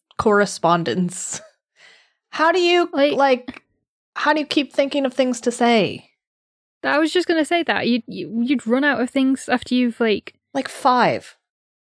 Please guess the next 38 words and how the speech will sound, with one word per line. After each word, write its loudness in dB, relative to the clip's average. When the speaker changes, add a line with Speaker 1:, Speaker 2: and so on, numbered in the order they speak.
Speaker 1:
This 2
is 4
also, 2
this 0
is -2
not 4
even 0
counting -2
all 2
the -6
signs. -4
So, 0
like, 0
Speaker 2:
Yeah. 2
Speaker 1:
Lord 2
only 0
knows 0
how 0
many 0
<laughs> -20
of -20
those 0
there 2
were. -2
Just, 0
like, 0
it's 0
wild 2
to -10
me, -4
the 0
sheer 0
magnitude -2
of -8
this. -4
Um, 0
but 2
yeah, 4